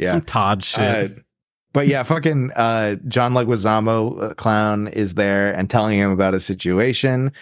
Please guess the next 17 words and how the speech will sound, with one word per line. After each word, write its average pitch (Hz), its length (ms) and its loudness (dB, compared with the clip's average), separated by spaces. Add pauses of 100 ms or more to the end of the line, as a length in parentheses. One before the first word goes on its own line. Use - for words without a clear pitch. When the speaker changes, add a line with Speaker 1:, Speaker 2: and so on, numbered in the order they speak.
(120)
Speaker 1:
which 135 220 0
is, 156 280 -2
this 156 460 -2
movie 160 300 2
does 127 180 0
a 101 60 0
lot. 90 280 0
It 90 140 -2
does, 101 320 -2
uh, 85 220 0
as 117 200 0
you 113 120 0
pointed 104 260 0
out 92 140 2
during 90 180 -2
the 87 80 -4
movie, 87 400 -2